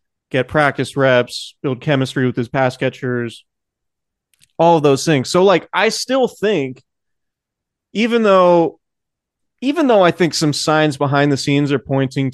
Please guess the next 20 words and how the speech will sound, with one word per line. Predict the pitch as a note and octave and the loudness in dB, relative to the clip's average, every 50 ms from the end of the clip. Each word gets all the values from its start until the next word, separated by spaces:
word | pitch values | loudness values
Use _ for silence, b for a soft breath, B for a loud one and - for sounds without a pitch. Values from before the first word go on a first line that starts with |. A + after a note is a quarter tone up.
| - | -4
to | - C#3+ C3+ C3 B2 | -2 0 0 0 0
Kyle | - - C3+ C3 C3 C3 | -2 -2 0 2 2 0
Shanahan | B2+ - C#3 C3 B2+ C3 C3+ C3+ B2+ B2 | 0 -2 -2 0 0 0 0 0 0 2
maybe | C3 C3+ C3+ C3 C3 | 2 2 2 2 2
wishing | B2+ B2+ C#3 C3+ - - C#3+ C#3 | 2 2 0 0 0 -2 -2 0
he'd | C3 C#3 C3 | 0 -2 0
gotten | A#2+ C3+ C3 C3+ - A2+ | 2 2 2 2 0 -2
a | C3+ B2 | -2 -2
little | B2+ C3 B2+ A#2+ | 0 0 0 0
bit | C3 B2+ | 0 0
more | C3 C3+ C3 C3 C3 | 0 0 -2 -2 -2
from | - D3 C#3 | -4 -8 -8
Trey | - D#3 C#3+ C#3+ | -4 -4 -2 -2
Lance | C#3+ D3 D3 D3+ D#3+ - - _ _ _ _ _ _ _ _ _ _ _ _ _ | -2 -2 -2 -4 -6 -10 -16 _ _ _ _ _ _ _ _ _ _ _ _ _
in | D#3 D3+ | -4 -4
terms | C#3 D#3 D3+ C#3+ C#3+ A#2+ | -2 0 0 0 0 -2
of | C#3+ C3 | -4 -4
just, | B2 - C#3+ A#2+ - - | -2 -2 -2 -2 0 0
like, | C3+ B2+ A#2+ - - - | 0 0 0 -2 -4 -6
development, | - - B2+ A2 - B2+ B2 B2+ C#3 C3 - E3 E3 F3 E3+ | -4 -4 -4 -2 0 0 2 2 0 0 -2 -4 -4 -4 -6